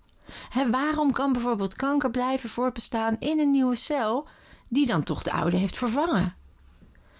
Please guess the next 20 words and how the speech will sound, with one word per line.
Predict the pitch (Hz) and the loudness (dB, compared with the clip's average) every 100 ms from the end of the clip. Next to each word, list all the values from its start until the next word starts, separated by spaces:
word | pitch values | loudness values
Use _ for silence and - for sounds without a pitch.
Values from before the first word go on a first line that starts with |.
| - - | -20 -14
Nou, | - - | -6 -6
het | - | -4
antwoord | - 320 240 190 - | -2 -2 0 -2 -2
daarop | 254 285 330 320 285 - | -2 0 0 0 -2 0
ligt | 214 277 - - | 0 0 -4 -6
in | 214 208 | 0 0
het | 196 | 0
celgeheugen. | - - 196 165 - 165 - 151 175 151 - - - - - - | -2 -2 2 2 0 -2 0 -4 -6 -12 -14 -20 -20 -20 -20 -4
Dat | 214 | -2
betekent | 196 - 294 339 311 | -2 0 0 2 0
dus | 311 | 0
dat | 226 202 | 0 2
herinneringen, | 180 170 180 285 330 311 311 320 480 - - - _ - - _ - | 2 2 2 2 2 2 2 0 -2 -8 -20 -20 _ -20 -20 _ -10
ervaringen, | - 202 160 170 202 254 285 277 302 392 - - - - | 0 2 2 2 0 0 2 4 2 -2 -12 -20 -20 -2
emoties, | 202 190 185 208 262 - - 349 - - - _ _ _ _ _ - | 4 6 6 4 2 0 -2 -2 -2 -10 -12 _ _ _ _ _ -4
kernovertuigingen | 220 254 320 311 294 285 277 269 277 277 285 285 | -2 0 0 0 0 0 -2 0 0 -2 -2 -2
in | - 190 | 2 0
cellen | - 254 285 370 - _ _ _ | 0 0 0 0 -4 _ _ _
worden | - 185 208 - | -2 2 2 2
opgeslagen. | 240 - 185 - 160 156 - - | 0 0 -2 -2 -2 -2 -4 -10